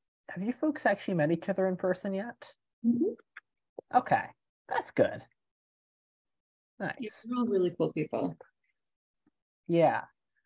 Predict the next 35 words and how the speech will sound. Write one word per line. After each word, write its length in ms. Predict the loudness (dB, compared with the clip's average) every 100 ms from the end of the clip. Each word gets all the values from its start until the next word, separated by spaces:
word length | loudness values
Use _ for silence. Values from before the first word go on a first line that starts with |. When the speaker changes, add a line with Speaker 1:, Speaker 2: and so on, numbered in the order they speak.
| _ 2
Speaker 1:
I'll 80 | 2
say 320 | 8 10 10
in 140 | 8 2
the 80 |
past, 540 | 2 4 6 6 4 4
like, 240 | 6 4
careers 360 | 0 2 2 0
in 120 | -2
code 260 | 4 6 6
has 140 | 2
tended 320 | 0 0 2
to 100 | 2
attract 460 | 2 2 2 2 0
a 40 |
very 220 | 4 4 4
interesting 580 | -4 -4 -2 -2 -2 -6 -4
subset 500 | 6 6 6 2 2
of 140 | 0
society 560 | 0 4 6 4 2 2
that 100 | 6
I, 220 | 8 8
I 120 | 4 4
found 280 | 2 2 2
I 40 | 2
get 180 | 2
along 280 | 0 -2 -2
with 140 | -6 -6
pretty 180 | -4 -4
well. 280 | -4 -8 -10 _ -10 -10 -12 _ 6
<laughs> 520 | 8 10 10 8 6 _ _ _ -14 -14 -14 -10 -10 -12 _ _ _ _ _ _ _ _ _ _ _
Speaker 2:
Definitely 920 | 2 2 2 -2 0 0 0 -2 -6 -10 -4
more 320 | 0 0 0
so 260 | 0 0 0
than 180 | 0
other 400 | 0 0 0 -2